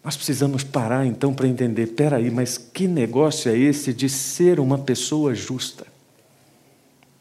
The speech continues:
Nós ainda estamos muito dominados pelo conceito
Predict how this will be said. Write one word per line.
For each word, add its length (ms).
Nós 180
ainda 240
estamos 380
muito 340
dominados 800
pelo 360
conceito 1200